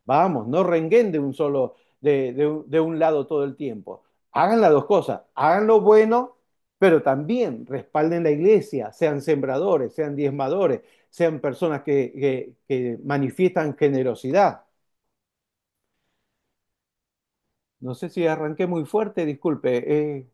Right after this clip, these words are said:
estoy repasando lo que, lo que dije, pero, eh, nosotros tenemos que que ir aprendiendo siempre de esto. No importa cuántas veces lo escuchamos, no importa, porque todos los días,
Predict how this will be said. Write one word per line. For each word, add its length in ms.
estoy 200
repasando 600
lo 140
que, 400
lo 200
que 100
dije, 340
pero, 460
eh, 160
nosotros 460
tenemos 360
que 300
que 80
ir 100
aprendiendo 1080
siempre 640
de 140
esto. 180
No 100
importa 400
cuántas 300
veces 260
lo 80
escuchamos, 640
no 100
importa, 500
porque 280
todos 460
los 160
días, 400